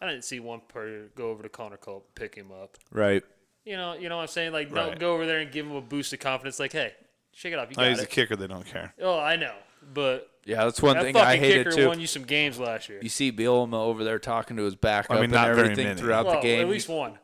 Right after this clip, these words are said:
Speaker 1: <laughs>
Speaker 2: Anyways, go. What's
Speaker 3: Um,
Speaker 2: yours?
Speaker 3: how many turnovers does Adrian Martinez have?
Speaker 2: What's the line?
Speaker 3: Two.
Speaker 2: Ooh. I'll go under 'cause I don't think he plays a full game.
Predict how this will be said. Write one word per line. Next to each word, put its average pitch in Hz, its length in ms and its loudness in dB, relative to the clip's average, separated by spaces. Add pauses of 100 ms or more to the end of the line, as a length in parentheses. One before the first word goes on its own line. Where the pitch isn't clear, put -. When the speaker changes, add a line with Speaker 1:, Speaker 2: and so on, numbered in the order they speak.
(140)
Speaker 1:
<laughs> - 220 -16
Speaker 2:
Anyways, 95 480 -10 (800)
go. 98 340 2
What's 117 180 0
Speaker 3:
Um, 117 380 6 (180)
Speaker 2:
yours? - 120 -20 (960)
Speaker 3:
how 139 140 6
many 139 200 2
turnovers 120 480 2
does 104 140 -2
Adrian 101 300 0
Martinez 95 420 -8
have? - 220 -6 (680)
Speaker 2:
What's 117 320 -4
the 98 160 -10
line? 101 400 -4 (1300)
Speaker 3:
Two. 104 240 4 (380)
Speaker 2:
Ooh. 95 280 -4 (1500)
I'll 110 120 -6
go 107 160 0
under 98 300 4
'cause 101 220 -6
I 104 80 2
don't 104 180 0
think 101 120 -10
he 98 80 -6
plays 95 280 -4
a 92 60 -16
full 85 200 -8
game. 92 260 -12